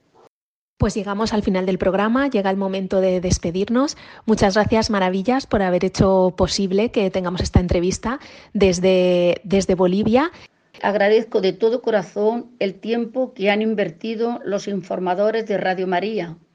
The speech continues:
Speaker 2: para recoger algún dato de cómo vivió, vivimos aquí la pandemia y cuál es nuestra ocupación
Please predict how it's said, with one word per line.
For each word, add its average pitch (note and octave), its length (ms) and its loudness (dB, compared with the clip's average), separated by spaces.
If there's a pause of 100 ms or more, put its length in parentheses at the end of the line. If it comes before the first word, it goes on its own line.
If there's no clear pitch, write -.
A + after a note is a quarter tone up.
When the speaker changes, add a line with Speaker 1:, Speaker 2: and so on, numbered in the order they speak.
(480)
Speaker 2:
para G3 220 0
recoger G3 800 -2
algún G#3 580 -2
dato G#3 440 -4
de F3+ 240 -6
cómo A3+ 260 2
vivió, G#3+ 580 -2 (100)
vivimos A3 520 -4
aquí G#3 280 -4
la F#3+ 140 0
pandemia G3+ 720 -2 (460)
y G#3+ 100 -6
cuál A3+ 300 4
es A#3+ 340 -2
nuestra G#3 420 0
ocupación F#3+ 840 -2